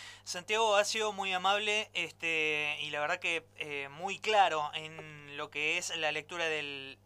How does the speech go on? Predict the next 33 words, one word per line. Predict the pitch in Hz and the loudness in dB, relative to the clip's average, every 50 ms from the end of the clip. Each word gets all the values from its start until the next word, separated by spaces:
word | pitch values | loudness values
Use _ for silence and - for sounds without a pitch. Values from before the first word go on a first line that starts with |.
| - | -10
de | 147 151 147 | -8 -6 -6
lo | 147 147 | -6 -6
que | - 165 | -6 -6
ha | 156 | -6
sucedido | - 165 - 165 156 160 175 175 165 156 | -4 -6 -6 -6 -6 -6 -6 -8 -8 -8
en | 156 | -8
estos | 156 - - 170 - | -10 -12 -14 -14 -12
últimos | 180 160 170 160 156 151 147 | -12 -12 -10 -8 -8 -6 -4
días | 165 170 165 151 143 | -2 -2 -2 -2 -2
con | - 156 151 | -6 -8 -8
los | 139 - | -8 -8
comicios | - 151 151 156 151 - 160 139 131 | -10 -10 -10 -10 -8 -8 -8 -8 -6
de, | 143 143 139 139 135 131 131 | -6 -6 -6 -6 -6 -8 -8
de | 139 139 | -8 -6
Bolivia. | 139 143 143 143 139 135 135 127 127 - - - - - - - | -4 -4 -4 -6 -6 -6 -6 -8 -8 -10 -14 -20 -20 -20 -18 -8
Em, | - 165 170 165 165 165 160 160 160 165 165 165 165 - - - - - | -4 -2 0 2 2 2 2 2 0 -2 -6 -10 -10 -12 -12 -12 -12 -8
no | 160 202 226 | -4 -4 -4
te | 247 254 | -2 -2
quiero | 254 269 269 269 | -2 0 0 0
poner | 269 220 220 262 269 | 2 2 2 2 2
en | 247 | 2
compromiso, | - 214 202 196 208 220 247 339 - - - - 175 - | 4 2 2 4 2 0 2 2 2 2 2 -2 -6 -6
<laughs> | |
pero | - 165 160 170 170 170 | -4 -4 -2 -2 -2 -2
me | 170 165 | -4 -6
gustaría | 170 170 170 - 175 196 233 240 233 220 202 | -6 -6 -4 -4 -4 -2 2 6 6 6 6
volver | 175 175 175 180 196 208 | 6 2 0 0 2 2
a | 214 202 | 4 2
hablar | 190 190 196 | 2 2 -2
con | 196 202 190 180 | -2 -4 -4 -2
vos | 185 208 226 226 - 180 | 0 0 0 0 -2 -4
después | 170 165 156 - 185 185 180 | -6 -6 -4 -2 -2 -2 0
de | 185 180 170 165 160 156 156 147 143 | 0 0 0 0 0 0 0 -2 -4